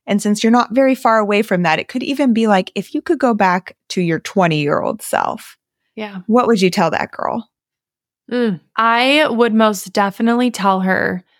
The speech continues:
Speaker 2: to stop worrying so much, worrying about what everyone else is thinking, or if other people are judging you, or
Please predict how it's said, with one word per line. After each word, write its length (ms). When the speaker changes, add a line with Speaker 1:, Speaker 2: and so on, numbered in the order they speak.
Speaker 2:
to 100
stop 380
worrying 380
so 200
much, 720
worrying 500
about 500
what 200
everyone 340
else 240
is 100
thinking, 720
or 160
if 160
other 200
people 340
are 140
judging 500
you, 180
or 720